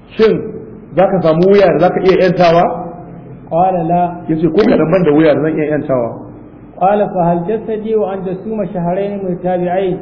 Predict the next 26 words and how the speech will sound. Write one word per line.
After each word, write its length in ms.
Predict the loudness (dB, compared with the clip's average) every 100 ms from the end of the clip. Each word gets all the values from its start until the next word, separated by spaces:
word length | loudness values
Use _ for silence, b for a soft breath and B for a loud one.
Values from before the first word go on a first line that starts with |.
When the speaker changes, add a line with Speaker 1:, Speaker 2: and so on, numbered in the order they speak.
| -4
Speaker 1:
Ya 120 | -2
ce, 120 | 2
"Shin 260 | 2 2 2
kana 240 | 2 4 4
iyawa 420 | 4 4 4 4 4
ka 100 | 2
yi 80 | 2
azumi 360 | 2 4 4
wata 260 | 4 4 2 2
biyu 200 | 2 2
a 140 | 2
jere?" 340 | 4 4 4 4 0 -4 -8 -12 -16 -18 -20 -20 -20 -4
Speaker 2:
قال: 280 | 0 2 2
لا. 240 | 0 2 0 -2
Speaker 1:
Ya 120 | -4
ce, 120 | 0 0
"Ko 140 | 2
kaɗan 300 | 2 2 2
ba 60 | 2
zan 140 | 2
iya 180 | 2 0
ba." 160 | 0 -4 -8 -14 -18 -20 -20 -20 -8
Speaker 2:
قال: 220 | -2 2 2
فتستطيع 800 | 0 -4 -6 -6 -6 -4 -4 0 0
أن 140 | 0 -4
تطعم 440 | -6 -8 -6 -4